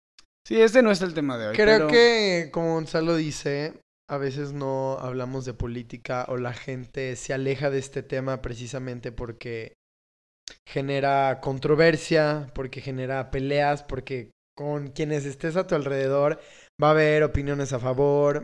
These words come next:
Speaker 2: va
Speaker 1: Y
Speaker 2: a
Speaker 1: porque
Speaker 2: haber
Speaker 1: nunca
Speaker 2: personas
Speaker 1: se
Speaker 2: en
Speaker 1: explica
Speaker 2: desacuerdo.
Speaker 1: bien, es complicado. La verdad, yo es, o sea,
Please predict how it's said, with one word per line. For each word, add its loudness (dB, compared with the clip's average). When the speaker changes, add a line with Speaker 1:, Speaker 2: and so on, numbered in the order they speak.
Speaker 2:
va 2
Speaker 1:
Y 6
Speaker 2:
a 4
Speaker 1:
porque 4
Speaker 2:
haber 8
Speaker 1:
nunca 6
Speaker 2:
personas 2
Speaker 1:
se 4
Speaker 2:
en 2
Speaker 1:
explica 2
Speaker 2:
desacuerdo. 6
Speaker 1:
bien, -8
es -2
complicado. 0
La 4
verdad, 6
yo 6
es, -4
o -6
sea, 2